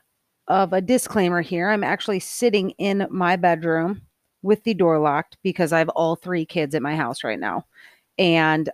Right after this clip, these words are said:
I still needed to get work done. So it's that mom life thing, right? Anyway, here we go. So goal setting. Throughout my life, basically, um, I never really set goals, but when I married Miles,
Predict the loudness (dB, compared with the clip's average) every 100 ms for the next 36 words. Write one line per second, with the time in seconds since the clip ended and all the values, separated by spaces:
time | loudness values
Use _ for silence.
0 | 0 0 2 0 2 0 -2 -4 -4 -4
1 | -8 -6 -6 -6 -4 -2 0 -2 -8 0
2 | 0 0 -2 -2 -4 -6 -8 -8 -4 -4
3 | -4 -8 -20 -20 _ _ _ _ _ _
4 | -20 -20 -20 -20 _ 2 4 6 6 6
5 | 6 8 8 6 4 2 4 6 4 0
6 | -2 2 2 2 -2 0 -4 -6 -12 _
7 | _ _ _ _ 4 4 4 4 2 0
8 | -4 _ -6 -4 -2 -2 -4 -12 -8 -4
9 | -4 -6 -10 -8 -8 -4 -6 -8 _ _
10 | _ -2 0 0 -2 -6 0 2 4 4
11 | 2 2 0 4 4 2 -2 2 4 2
12 | 0 2 4 2 2 2 0 -2 -4 -2
13 | -2 -2